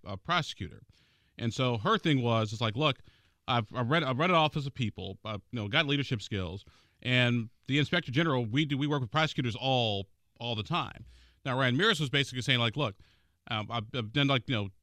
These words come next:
a bajillion trials and, since I've been in the prosecutor's office for sixteen years and change." A, a, a, a, a, a younger lawyer can come to me, "Hey, Ryan, what do you think about X? I'm thinking about filing this charge as a class, you know, D felony or, or, or an A felony. What do you think I should do?"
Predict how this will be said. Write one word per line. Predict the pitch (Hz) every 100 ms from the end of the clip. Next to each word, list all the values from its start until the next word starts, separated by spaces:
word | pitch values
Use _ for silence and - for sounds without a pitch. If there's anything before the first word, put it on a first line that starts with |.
| _ 127
a |
bajillion | 117 110 160 156 143
trials | 147 139 135 131 123
and, | 113 -
since | 131 123
I've | 117
been | 131
in |
the |
prosecutor's | 123 127 120 123
office | 120 110
for | 113
sixteen | 143 135 139 123
years | 123 117
and | 101
change." | 143 139 107 104 - _ _ _ _ _ _
A, | 120
a, | 131 127 113 - -
a, | 127 127 123 120 120 -
a, | 127 135 120 107 _ _ 127
a, | 131 131
a |
younger | 139 185 180
lawyer | 175 170
can | 135
come | 160
to | 151
me, | 156 139 127 _ _ _ _ -
"Hey, | 175
Ryan, | 151 139 131 127 -
what | 160
do |
you | 165
think | 165
about | 143 131 139
X? | 151
I'm | 143
thinking | 160
about | 143 -
filing | 143 123
this | 147
charge | - 147 143 127
as | 104
a |
class, | - 120 117 - _ -
you | 127
know, | 104
D | 170 170
felony | 160 143 143 120
or, | 104 87 87 92 -
or, | 101 95 95 -
or | 95
an | 131
A | 156
felony. | 156 143 139 - - _ _ _
What | 135 175
do |
you | 156
think | 165 147
I | 131
should | 120
do?" | 123 160 156